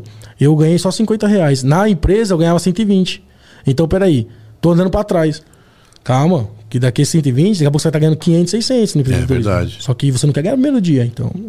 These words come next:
Speaker 1: as pessoas, elas fazem conta. E outra coisa, o empreendedorismo, muita gente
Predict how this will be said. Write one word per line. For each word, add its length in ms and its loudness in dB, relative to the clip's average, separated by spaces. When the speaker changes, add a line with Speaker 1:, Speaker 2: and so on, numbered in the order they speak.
Speaker 1:
as 100 -8
pessoas, 300 -2
elas 120 0
fazem 240 -2
conta. 380 -2
E 80 2
outra 200 0
coisa, 320 0
o 80 2
empreendedorismo, 640 2
muita 220 0
gente 240 0